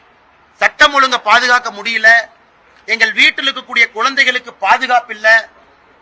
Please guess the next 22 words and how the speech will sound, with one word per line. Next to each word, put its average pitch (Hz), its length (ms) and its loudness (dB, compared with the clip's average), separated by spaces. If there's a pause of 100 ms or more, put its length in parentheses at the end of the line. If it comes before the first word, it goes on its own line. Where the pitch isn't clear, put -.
(160)
தரமான 277 560 2
எந்த 262 380 -4
ஒரு 247 140 -6
வசதியும் 233 500 -6
இல்ல, 202 440 2 (420)
அதனால 294 300 4
ஸ்டாலின் 311 420 2
அவர்களே 214 420 -2 (380)
நீங்களும் 294 540 -4
தமிழ்நாட்டை 262 520 0
விட்டு 233 240 -6
வெளியேறுங்கன்னு 233 680 0 (500)
நாளைக்கு 277 520 2
காலையில 240 420 0
ஆறு 240 380 6
மணிக்கு 214 460 -10
என்னுடைய 269 480 0
முகநூல்ல 214 520 -10 (500)
கெட் 277 220 0
அவுட் 359 120 0
ஸ்டாலின் 233 320 -6
ஆரம்பிக்கிறேன். 175 480 -6